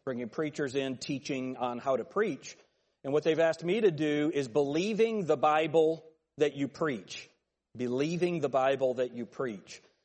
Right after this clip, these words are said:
And so, uh, you are getting a, a kind of a thinned down version of what I'm doing there.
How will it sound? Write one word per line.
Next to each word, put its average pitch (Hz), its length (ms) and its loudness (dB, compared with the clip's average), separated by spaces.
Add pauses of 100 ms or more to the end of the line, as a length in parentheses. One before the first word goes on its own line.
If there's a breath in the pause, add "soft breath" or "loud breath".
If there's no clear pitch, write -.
(120)
And 143 240 -2
so, 143 600 2 (320)
uh, 131 220 -2
you 143 300 0
are 147 120 4
getting 143 400 -2
a, 120 180 2 (160)
a 113 160 -6 (540)
kind 143 120 0
of 117 60 -6
a 104 160 -4 (1080)
thinned 170 500 0
down 143 800 0
version 151 520 0
of 131 120 0
what 135 140 0
I'm 127 160 -2
doing 156 460 -2 (440)
there. 123 460 0